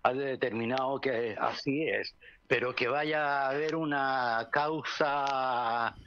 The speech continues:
o, o reapertura del caso por esa situación, la verdad es que no, no, no es, eh, cien por ciento concreto. Es esperable que eso ocurra,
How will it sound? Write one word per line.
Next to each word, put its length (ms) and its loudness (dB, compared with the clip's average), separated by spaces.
o, 80 0
o 240 -2
reapertura 920 -2
del 240 -2
caso 340 0
por 160 0
esa 220 -2
situación, 760 -2
la 160 2
verdad 380 0
es 40 -6
que 160 0
no, 340 0
no, 300 -2
no 200 0
es, 240 -4
eh, 260 0
cien 260 -4
por 160 0
ciento 1040 0
concreto. 720 0
Es 160 2
esperable 680 0
que 260 0
eso 480 -2
ocurra, 840 0